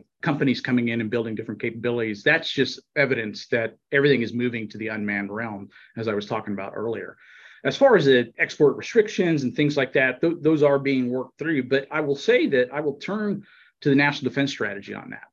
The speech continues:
where a critical part of that strategy relies on the ability to leverage and work with our allies and partners. So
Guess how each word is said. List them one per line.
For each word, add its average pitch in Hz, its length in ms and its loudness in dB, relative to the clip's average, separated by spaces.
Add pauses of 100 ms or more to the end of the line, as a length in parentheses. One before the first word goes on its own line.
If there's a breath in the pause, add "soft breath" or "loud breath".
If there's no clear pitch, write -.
(380)
where 139 380 6
a 143 60 -6
critical 233 420 4
part 165 320 -2
of 123 80 -8
that 127 200 -2
strategy 120 600 -4
relies 127 480 2
on 117 380 -4 (300 soft breath)
the 127 80 4
ability 147 420 6
to 127 160 -2
leverage 120 800 2
and 120 140 -6
work 135 280 0
with 110 320 0 (100)
our 120 120 0
allies 113 300 -2
and 104 120 -8
partners. - 560 -8 (340 loud breath)
So 143 380 6